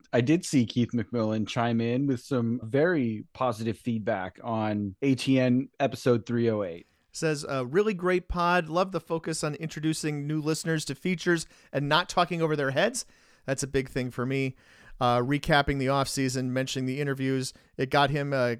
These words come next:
Speaker 2: caught up and jazzed up for the season on the way to one of his, uh, kids' softball tournaments in South Carolina. Frank Rossi was informative and concise.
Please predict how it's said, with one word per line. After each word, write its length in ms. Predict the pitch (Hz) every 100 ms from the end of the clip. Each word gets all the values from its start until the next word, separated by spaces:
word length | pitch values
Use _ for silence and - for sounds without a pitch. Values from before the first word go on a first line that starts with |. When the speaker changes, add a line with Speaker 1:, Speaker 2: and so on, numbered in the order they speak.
| -
Speaker 2:
caught 200 | 156 151
up 140 | 151
and 140 | 135 127
jazzed 320 | 135 135 135
up 120 | 127
for 80 | 127
the 80 | 123
season 480 | - 135 127 131
on 160 | 127 127
the 80 | 123
way 220 | 123 127
to 220 | - 131
one 120 | 123
of 80 | 120
his, 240 | 123 117 117
uh, 120 | 110
kids' 300 | - 135 123
softball 420 | - 175 175 160
tournaments 380 | 151 151 135 127
in 80 | 123
South 260 | - 117 113
Carolina. 600 | 123 117 117 127 135 127 - _ _ - _
Frank 300 | _ 185 214
Rossi 340 | 190 202 208 220
was 240 | 180 175
informative 640 | 160 160 - 175 196 196 190
and 160 | 170
concise. 840 | 156 175 156 - - 165 175 - -